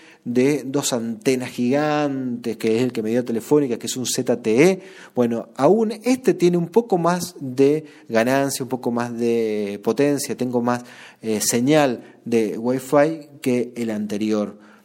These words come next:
No obstante, me hubiese gustado tener más, ¿no? Bueno, eh, el AirPods Extreme te brinda eso, te brinda mucha más, eh, potencia. ¿Por qué? Porque la verdad que es pura antena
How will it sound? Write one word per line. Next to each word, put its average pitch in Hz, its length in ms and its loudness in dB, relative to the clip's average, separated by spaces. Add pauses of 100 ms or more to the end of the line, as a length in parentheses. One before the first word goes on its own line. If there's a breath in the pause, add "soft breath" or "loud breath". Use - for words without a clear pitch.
(220 loud breath)
No 180 140 4
obstante, 220 400 2
me 240 80 0
hubiese 165 200 0
gustado 156 280 2
tener 143 240 -2
más, 196 400 -2 (140)
¿no? 143 240 -2
Bueno, 113 400 -4 (340 loud breath)
eh, 104 460 -4
el 117 120 -2
AirPods 127 300 -2
Extreme 226 440 0 (100)
te 180 100 2
brinda 139 460 0
eso, 120 320 -10 (260 loud breath)
te 131 140 2
brinda 156 540 0
mucha 151 580 -2
más, 139 560 -4
eh, 117 260 -6
potencia. 165 680 -2 (340 loud breath)
¿Por 143 240 2
qué? 127 220 0
Porque 120 340 -4
la 107 140 0
verdad 113 240 -2
que 107 760 -4
es 117 120 -4
pura 127 240 0
antena 117 600 -4